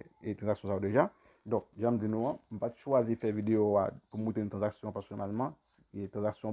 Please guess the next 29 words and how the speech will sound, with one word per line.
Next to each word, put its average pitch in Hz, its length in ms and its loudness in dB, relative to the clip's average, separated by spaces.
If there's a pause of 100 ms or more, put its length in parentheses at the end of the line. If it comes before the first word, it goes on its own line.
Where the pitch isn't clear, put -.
bankè, 113 240 0
nou 107 240 0
konnen, 110 240 -2
se 101 220 -4
trè 104 180 -4
fragil. 131 400 4 (400)
Sitou 107 240 -8
se 117 60 -2
yon 107 100 0
videyo 117 160 6
m 110 80 4
ap 101 80 -2
fè 110 160 0
pou 98 80 -4
m 101 80 -4
pataje 107 240 -2
avèk 104 240 -4
lòt - 80 -4
moun, 170 320 2 (160)
m 107 160 -2
oblije 110 400 4
pridan, 127 480 2 (240)
m 101 160 -4
pa 101 80 4
ka 101 160 0
montre 104 160 -2
nou 107 160 -2
tout 104 80 -6
bagay 101 400 4